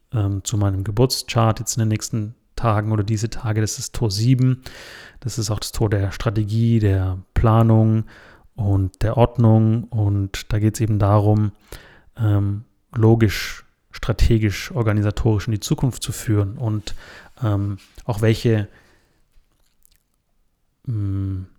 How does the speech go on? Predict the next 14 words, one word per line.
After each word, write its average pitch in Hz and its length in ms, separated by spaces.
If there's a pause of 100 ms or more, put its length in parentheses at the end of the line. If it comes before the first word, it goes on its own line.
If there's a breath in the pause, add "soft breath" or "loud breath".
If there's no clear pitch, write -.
(360)
Verbindungen 123 680
gehe 107 180
ich - 200
ein, 110 500 (160)
die 107 240
mich, 101 720 (680)
ähm, 98 920 (1600)
positiv 117 680
beeinflussen, 113 680
die 104 240
ich 135 220
positiv 120 540
beeinflussen 117 640
kann 107 380